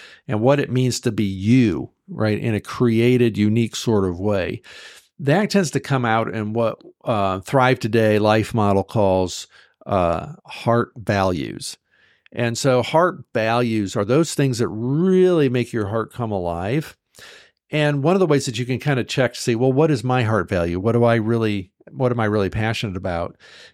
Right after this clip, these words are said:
is to, you can do this in a positive and a negative way. In the, uh, in the positive way, it's like, what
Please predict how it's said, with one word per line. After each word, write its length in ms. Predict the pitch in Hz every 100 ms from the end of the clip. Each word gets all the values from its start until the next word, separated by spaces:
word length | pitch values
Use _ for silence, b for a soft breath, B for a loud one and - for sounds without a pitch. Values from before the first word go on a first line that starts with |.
| -
is 260 | 131 120 -
to, 160 | 175
you 80 | 160
can 80 | 156
do 100 | 190
this 200 | 175 -
in 120 | 131
a 40 |
positive 540 | - 139 139 139 117 107
and 140 | 104
a 40 | 98
negative 360 | 95 95 90
way. 260 | 90 78 71
In 180 | 120 127
the, 240 | 127 120
uh, 60 | 117
in 200 | 139 127
the 160 | 117
positive 560 | - - - 175 147 107
way, 160 | 104 101
it's 140 | -
like, 120 | 104
what 320 | 101 120 175